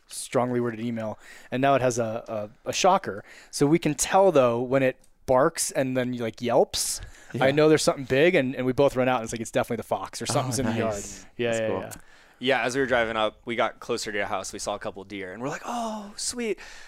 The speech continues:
Speaker 3: Okay, we're still city slickers.
Speaker 1: <laughs>
Speaker 3: We're not
Speaker 1: Yeah.
Speaker 3: quite.
Speaker 2: Yeah.
Speaker 3: Man, gotta play it cool. Um, okay, Traver, what is your favorite thing to do for fun?
Speaker 1: Surfing. Yeah, surfing or jujitsu.
Speaker 2: It was l-,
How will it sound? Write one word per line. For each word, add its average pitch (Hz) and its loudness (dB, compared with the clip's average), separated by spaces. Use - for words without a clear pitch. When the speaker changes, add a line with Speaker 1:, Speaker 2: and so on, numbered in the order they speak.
Speaker 3:
Okay, 143 4
we're 131 2
still 127 -2
city 120 -4
slickers. 107 -8
Speaker 1:
<laughs> - -10
Speaker 3:
We're 214 4
not 123 4
Speaker 1:
Yeah. 247 6
Speaker 3:
quite. 110 2
Speaker 2:
Yeah. 120 0
Speaker 3:
Man, 117 -2
gotta 139 0
play 139 0
it 123 -6
cool. 113 -4
Um, 113 2
okay, 175 2
Traver, 139 4
what 139 4
is 285 -2
your 247 -6
favorite 143 -2
thing 131 -8
to 113 -14
do 117 -8
for 107 -14
fun? - -14
Speaker 1:
Surfing. 110 -6
Yeah, 113 -4
surfing 135 -2
or 127 -2
jujitsu. 107 -8
Speaker 2:
It - -16
was 131 -6
l-, 101 -12